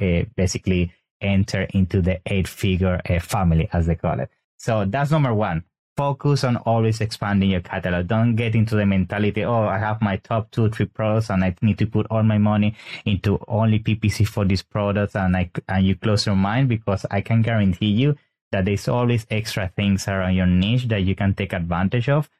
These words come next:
And I'm pretty sure if you retarget your clients with those new offerings,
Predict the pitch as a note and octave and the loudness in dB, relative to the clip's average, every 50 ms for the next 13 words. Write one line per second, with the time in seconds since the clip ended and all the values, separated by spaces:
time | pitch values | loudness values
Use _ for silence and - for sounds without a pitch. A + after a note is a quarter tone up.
0 | _ _ - A2 G2+ G2 G2 G2+ F#2+ - - B2+ C3 B2 A2 - - - - C3+ | _ _ -6 -2 -2 0 0 0 -2 0 0 0 2 2 2 0 -2 -2 0 0
1 | C3+ B2+ A2 G2 - - G2+ F#2+ F2+ G2 G2+ G#2 G2 F#2+ G#2+ G#2+ G#2+ - - - | 2 2 2 2 0 -2 -2 -2 0 2 2 2 4 2 2 0 -2 -4 -6 -6
2 | A2+ A#2 B2 A2+ G#2+ G2 F#2+ F#2+ F#2 - - - G#2 G2 G2+ F#2+ - - F#2+ F2+ | -6 -4 -2 -2 0 0 2 0 0 -2 -4 -4 -2 0 0 0 0 0 0 0
3 | F2 F2+ F2 G2+ G2+ G2 - - G2+ F#2+ F2 - F#2 G2 F#2+ - - C3+ E3 E3+ | 0 2 0 0 0 0 0 0 0 0 0 0 -2 -4 -2 -2 0 0 0 0
4 | - | 0